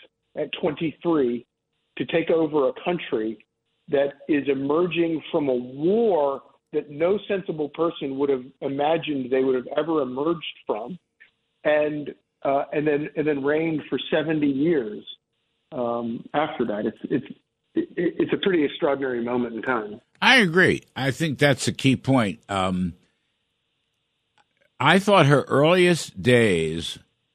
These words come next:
Speaker 2: were, were frankly her best days. I mean, it's, she gave these speeches about service and, um, identified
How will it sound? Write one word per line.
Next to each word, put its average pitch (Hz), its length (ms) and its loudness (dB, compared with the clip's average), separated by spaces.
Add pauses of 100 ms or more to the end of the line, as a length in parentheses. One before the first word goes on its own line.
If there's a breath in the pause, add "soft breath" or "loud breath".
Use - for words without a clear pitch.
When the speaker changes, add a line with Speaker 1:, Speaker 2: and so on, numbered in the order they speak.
Speaker 2:
were, 101 260 -2 (120)
were 110 160 2
frankly 226 420 4
her 113 100 8
best 131 320 4
days. - 440 -2 (640)
I 101 80 -2
mean, 120 200 4
it's, - 220 -2 (680)
she - 180 -12
gave 135 260 2
these 127 200 2
speeches 123 680 2
about 95 320 -2
service 113 720 2 (720)
and, 92 480 0
um, 87 640 -2 (1300)
identified 110 1120 4